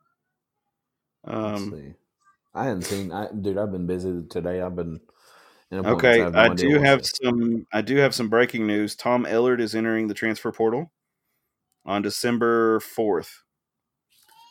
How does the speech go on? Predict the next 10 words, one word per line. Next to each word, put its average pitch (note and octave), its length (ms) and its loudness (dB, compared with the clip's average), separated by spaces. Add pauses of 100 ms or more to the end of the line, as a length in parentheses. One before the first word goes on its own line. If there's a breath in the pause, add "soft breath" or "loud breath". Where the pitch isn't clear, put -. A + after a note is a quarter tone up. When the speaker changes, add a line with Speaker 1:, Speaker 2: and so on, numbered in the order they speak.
(140)
Speaker 2:
So G2 240 -2
Tom A#2+ 300 2
Ellard A#2+ 280 2
will A2 160 -2
not A#2 540 0
be A2+ 320 0
at G#2 360 0
the G#2 60 -10
bowl G2+ 220 -2
game D#2+ 380 -10